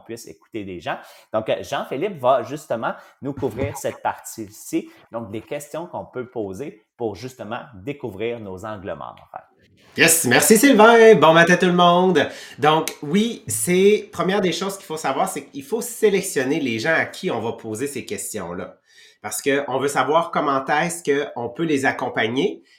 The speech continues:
Speaker 2: Et en réalité, savoir comment qu'on peut les accompagner,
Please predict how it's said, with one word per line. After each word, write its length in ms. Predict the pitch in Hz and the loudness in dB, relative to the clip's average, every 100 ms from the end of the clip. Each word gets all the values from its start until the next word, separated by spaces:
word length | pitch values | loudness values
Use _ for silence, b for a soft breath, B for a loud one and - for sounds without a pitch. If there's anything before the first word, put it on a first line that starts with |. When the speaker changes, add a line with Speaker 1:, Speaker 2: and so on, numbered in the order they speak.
| B | B
Speaker 2:
Et 140 | 135 139 | 2 4
en 140 | 156 | 2
réalité, 720 | 160 143 135 - 202 240 - _ | 0 0 0 4 4 4 -6 _
savoir 580 | - 139 127 156 214 - | 2 2 2 0 0 0
comment 220 | 143 147 | 0 0
qu'on 160 | 135 | -2
peut 80 | - | -2
les 180 | 151 131 | -2 -2
accompagner, 640 | 120 127 117 113 139 190 | -2 -4 -2 -2 0 -2